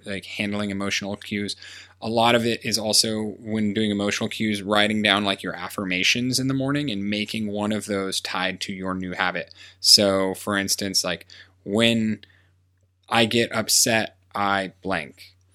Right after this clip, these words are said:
And, and this is something that's, that's known as an implementation intention, and we'll wrap up the episode kind of with that. Before we jump to that,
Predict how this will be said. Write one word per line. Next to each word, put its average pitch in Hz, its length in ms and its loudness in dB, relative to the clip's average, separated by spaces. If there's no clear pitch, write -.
And, 104 340 -4
and 107 240 -6
this 117 180 4
is 120 160 2
something 107 520 0
that's, - 280 0
that's - 240 -8
known 101 220 -2
as 98 140 -2
an 98 80 -8
implementation 95 720 -6
intention, 120 720 0
and 98 260 -8
we'll 101 260 -6
wrap 101 520 0
up 101 260 -2
the 95 140 -4
episode 87 640 -4
kind 90 200 -6
of 87 100 -12
with 87 180 -10
that. 85 280 -6
Before 175 360 8
we 180 100 10
jump 143 280 8
to 123 100 2
that, 104 300 -2